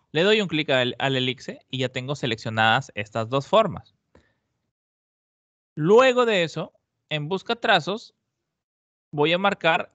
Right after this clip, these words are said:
en el subgrupo de modos de forma la tercera opción que dice formar intersección. Le doy clic y automáticamente me deja solamente la intersección de estas dos formas. Pero adopta el color de la primera forma que fue,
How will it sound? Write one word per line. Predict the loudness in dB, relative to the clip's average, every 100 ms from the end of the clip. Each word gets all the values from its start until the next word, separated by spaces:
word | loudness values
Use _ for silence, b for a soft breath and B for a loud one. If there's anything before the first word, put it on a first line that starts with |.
| _
en | -6 -6 -4
el | -6 -4
subgrupo | -4 0 0 2 2
de |
modos | 2 2 2 2
de | 2
forma | 2 2 0 -6 _
la | -4 -4
tercera | -2 -6 -6 -6
opción | -6 -8 -6
que | -6
dice | -4 -6 -4
formar | -4 -2 0 0 -4
intersección. | -8 -8 -8 -14 -12 -14 -16 _ _ _ _ -12
Le | -8
doy | -6 -6
clic | -2 -2 -2 _ _ _ _ _ _ _ -4
y | -2
automáticamente | 0 0 0 0 -2 -2 -4 -4
me | -2
deja | -2 -2
solamente | -4 -2 -4 -2 0
la | 0
intersección | 0 -2 -4 -8 -4 -4 -2
de | -4
estas | -2 -4 -2
dos | -4
formas. | -2 -2 -4 -14 _ _ _ _ _ _ _ _ _ 0
Pero | 4 4 2 2
adopta | 2 2 0 -2 -2
el | -4 -2
color | -2 0 0
de | -2
la | -2
primera | -4 -4 -4
forma | -2 -2 -2
que | -4 -4
fue, | -2 -2 -2